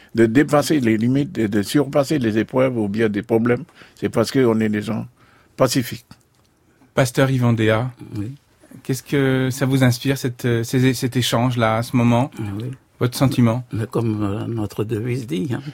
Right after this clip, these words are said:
Speaker 3: terre de parole.
Speaker 2: Terre de
Speaker 3: Et
Speaker 2: partage.
Speaker 3: terre de partage, on, voilà, on en parle beaucoup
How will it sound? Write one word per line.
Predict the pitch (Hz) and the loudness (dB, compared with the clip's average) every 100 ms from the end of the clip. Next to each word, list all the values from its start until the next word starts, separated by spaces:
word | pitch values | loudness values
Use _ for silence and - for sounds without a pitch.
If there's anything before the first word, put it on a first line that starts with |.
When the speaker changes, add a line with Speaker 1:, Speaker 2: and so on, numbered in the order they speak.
| _ | _
Speaker 3:
terre | 139 117 | -10 -6
de | 117 | -8
parole. | - 95 123 135 - - - - - - _ _ - | -6 -4 -2 -2 -4 -14 -16 -20 -20 -20 _ _ -8
Speaker 2:
Terre | - 120 | 0 2
de | |
Speaker 3:
Et | 120 | 2
Speaker 2:
partage. | 117 - 135 160 113 | 0 2 2 4 0
Speaker 3:
terre | 101 107 | 0 -2
de | 110 | 0
partage, | 113 120 98 139 131 | -2 -4 -4 -4 -4
on, | 143 107 113 117 117 | -4 -4 -4 -6 -10
voilà, | 117 113 95 131 151 | -10 -10 -10 -16 -8
on | 110 110 | -4 -2
en | 110 | -2
parle | 135 117 | -2 -2
beaucoup | 147 139 - 151 | 0 -4 -4 -8